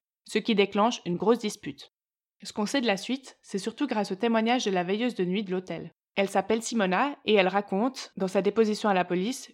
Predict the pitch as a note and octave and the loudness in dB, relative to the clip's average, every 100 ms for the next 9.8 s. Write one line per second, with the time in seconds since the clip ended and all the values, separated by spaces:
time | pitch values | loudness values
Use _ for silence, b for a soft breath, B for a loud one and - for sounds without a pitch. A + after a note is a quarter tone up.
0 | - G3+ F#3+ G3 A#3 A3 G#3+ E3 F3+ A#3+ | 0 2 4 4 4 4 2 2 -2 -2
1 | - - F#3 F3+ F#3 G#3+ A#3+ G#3+ F3 F#3+ | -6 -2 2 2 2 0 0 -2 -2 -4
2 | A3 C#4 - F#3+ F3 F#3 B3 - - G#3 | -4 -6 0 0 4 4 4 -2 -6 0
3 | G3+ G3+ B3 G3+ F3 G#3+ A3+ A#3+ G#3+ E3+ | 2 4 4 2 0 0 0 0 0 0
4 | G3+ - - - A3+ A3 F#3 - B3 G#3+ | -2 -4 -16 0 2 4 2 2 4 4
5 | G3+ F#3+ F#3 G#3+ A3 F#3 F3+ - F3+ A3+ | 2 0 2 2 2 -2 -8 -4 -2 -2
6 | A#3+ _ F3 E3+ B3+ - A#3 A3+ G3+ F3+ | -4 _ -6 -2 -4 2 0 2 -2 -2
7 | - F#3 G#3 G#3 - F3+ F3+ G#3+ G#3+ - | 2 4 4 0 -6 -2 2 2 0 -8
8 | F#3 D#3+ - - _ _ _ _ - G3 | -8 -8 -10 -20 _ _ _ _ -4 4
9 | F#3 F#3+ C4+ G3+ - G#3+ B3 B3 | 4 4 4 4 4 0 0 -2